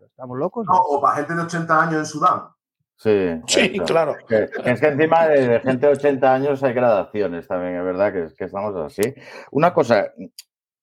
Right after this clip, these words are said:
Speaker 3: yo, hemos comentado aquí la, la I A, las declaraciones de San Altman. Yo primero veo que ahí estos son como los front-end, o sea, son como los frontales de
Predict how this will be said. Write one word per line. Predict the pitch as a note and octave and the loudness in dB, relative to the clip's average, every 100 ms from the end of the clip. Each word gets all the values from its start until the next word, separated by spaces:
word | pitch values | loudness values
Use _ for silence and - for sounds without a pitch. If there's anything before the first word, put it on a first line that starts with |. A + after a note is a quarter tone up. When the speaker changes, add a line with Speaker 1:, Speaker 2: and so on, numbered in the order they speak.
| _ | _
Speaker 3:
yo, | G2+ F#2+ A#2+ C3 D3 - - | -10 -2 2 4 2 -2 -6
hemos | G#2+ B2 | -2 -2
comentado | - E3+ E3+ D3 B2+ | -2 -4 2 2 2
aquí | B2 A#2 A#2 A#2+ B2 A#2+ | -2 -4 -2 0 0 0
la, | G2 F2 E2+ E2 D#2+ D#2 D#2 D2+ | 0 2 0 0 -2 -2 -2 -4
la | D2+ D#2 | -4 -2
I | E2 | 0
A, | G#2+ A#2+ | 2 2
las | G#2 | 0
declaraciones | F#2 F2+ F2 G#2+ G2 | -2 -4 -4 -4 -6
de | |
San | F2 | -6
Altman. | E2+ E2 | -4 -4
Yo | F2 B2+ D3 | 0 2 0
primero | - A2 A#2 G#2+ | -4 -2 2 2
veo | A#2 C3+ | 2 2
que | B2+ | 2
ahí | A#2+ C#3 C#3 _ _ - | 2 0 -6 _ _ -18
estos | G#2+ B2 A#2 | -12 -8 -2
son | B2+ B2 | -4 0
como | B2 G#2+ F#2+ F2+ | 0 2 2 2
los | F2 E2+ E2 - | 2 0 -2 -6
front-end, | G2 G2+ G2+ G2+ G2+ A2+ | -2 0 2 2 0 -8
o | - | -14
sea, | - - | -12 -10
son | E2 | -12
como | - F2 E2+ | -10 -6 -4
los | E2 | -6
frontales | E2+ E2 F#2 F#2+ G#2 G#2+ | -6 -4 0 0 0 0
de | F2+ E2 | 0 0